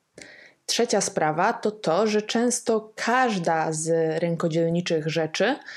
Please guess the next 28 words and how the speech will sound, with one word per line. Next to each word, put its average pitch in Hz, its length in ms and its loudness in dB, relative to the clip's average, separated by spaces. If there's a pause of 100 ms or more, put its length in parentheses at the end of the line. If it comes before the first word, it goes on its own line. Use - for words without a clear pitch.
(340)
jest 208 400 2
jedyna 214 500 4
w - 60 0
swoim 175 340 2
rodzaju 165 640 0 (340)
i 320 60 -2
nie 339 100 0
możemy 294 380 2
automatyzować 190 960 0
pewnych 170 380 -2
procesów, 185 680 0
na 190 100 2
przykład 180 600 -2
wstawić 180 580 -2
jednego 175 520 2
zdjęcia 165 640 0 (440)
i 302 120 0
sprzedać 220 580 0
pod 180 280 2
nim 180 460 0
kilka 175 300 0
produktów. 160 800 -2
Często 220 680 0
każdy 220 460 2
produkt 180 480 0
wymaga 165 420 2
indywidualnego 160 840 2
podejścia. 147 600 -4